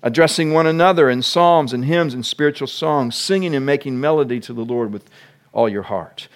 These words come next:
Giving thanks always for everything to God, the Father, in the name of our Lord Jesus Christ. Submitting," here's another, "to one another,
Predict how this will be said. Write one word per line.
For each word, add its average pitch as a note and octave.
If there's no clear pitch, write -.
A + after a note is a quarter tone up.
Giving E3+
thanks F3+
always E3
for -
everything D3+
to A#2+
God, F2+
the A#2
Father, C#3+
in G2+
the G#2+
name A#2+
of A2
our A2
Lord A2
Jesus G2
Christ. G2
Submitting," F3
here's D3
another, E3+
"to -
one D#3+
another, E3